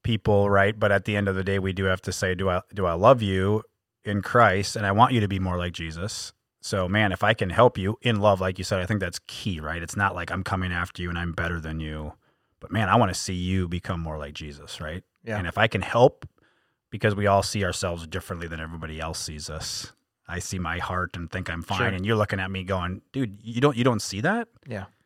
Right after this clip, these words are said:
Speaker 1: And I, "No, I don't see that." You know, we need
Speaker 2: Yeah.
Speaker 1: other people to speak into us and show us from Scripture where we're off and what is truth.
Speaker 2: It reminds me of another story, y-,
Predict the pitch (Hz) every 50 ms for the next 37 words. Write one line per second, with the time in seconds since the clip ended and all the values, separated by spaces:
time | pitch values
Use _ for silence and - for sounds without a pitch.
0 | _ _ - 101 95 - 123 113 151 190 143 110 110 104 - - 135 170 - 78
1 | - - - 98 92 90 92 90 101 104 101 95 90 87 - - 90 87 82 80
2 | - - - 90 85 - 90 85 85 85 80 78 76 - 82 80 80 80 80 80
3 | - _ _ _ _ _ _ _ _ _ _ - - - 139 131 107 98 - -
4 | 101 95 - - 85 - - 90 98 120 - - 95 95 92 87 87 90 104 123
5 | - - - - - - 95 85 82 82 82 82 82 82 85 92 95 110 113 110
6 | - - - 76 73 - - - - _ _ _ _ _ - - - - - _
7 | _ _ _ _ - - 120 123 135 131 131 123 123 123 117 117 123 127 131 123
8 | - - 123 120 113 110 107 110 117 120 123 - - - 123 120